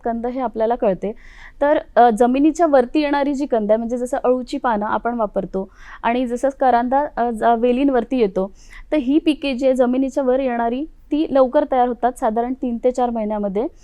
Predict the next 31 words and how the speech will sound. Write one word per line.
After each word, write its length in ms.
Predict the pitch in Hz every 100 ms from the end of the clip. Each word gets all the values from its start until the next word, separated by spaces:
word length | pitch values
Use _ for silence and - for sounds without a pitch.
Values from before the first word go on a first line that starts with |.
| - - - -
आणि 460 | - 240 247 285 302
जमिनीच्या 420 | 233 254 277 277 302
खालची 360 | 302 247 233 262
आहे 80 |
ही 100 | 285
साधारण 340 | 294 247 247 277
सहा 260 | - 269 240
ते 60 | 277
सात 300 | - 240 247
महिने 240 | 233 220
घेतात. 300 | 220 190 208 - - -
संपूर्ण 460 | - 247 220 285 311
वरचा 380 | 330 254 254 277
पाला 420 | 269 247 254 294 -
वाळून 380 | 240 226 247 277
गेला, 340 | 269 208 226 285 226
झाड 240 | 240 247
वाळून 340 | 240 220 226 240
गेलं 280 | 247 208 254 - -
की 60 | 247
आपण 200 | 240 254
त्याची 240 | 240 240
काढणी 320 | 247 226 220
करू 200 | 240 233
शकतो 500 | 240 226 208 - 226 - - - - - -
आणि 200 | 240 247
काढणी 440 | 277 240 220 262
ही 260 | 294 294 302 -
साधारण, 500 | 262 226 247 262 285 -
अ, 260 | 240 240 240
म्हणजे 560 | 240 226 247 262 262